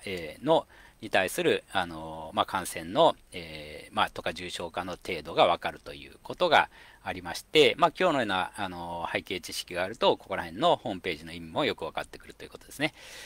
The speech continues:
はい。ということで、本日は、あの、医療系でまだ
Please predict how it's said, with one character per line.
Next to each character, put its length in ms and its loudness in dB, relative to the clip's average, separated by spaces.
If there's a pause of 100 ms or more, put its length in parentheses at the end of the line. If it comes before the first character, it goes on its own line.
(140)
は 100 8
い。 100 4 (140)
と 80 8
い 60 6
う 40 0
こ 120 6
と 100 4
で、 120 10
本 220 6
日 340 -2
は、 300 4 (260)
あ 140 0
の、 180 2
医 80 2
療 200 6
系 180 4
で 80 6
ま 100 10
だ 220 12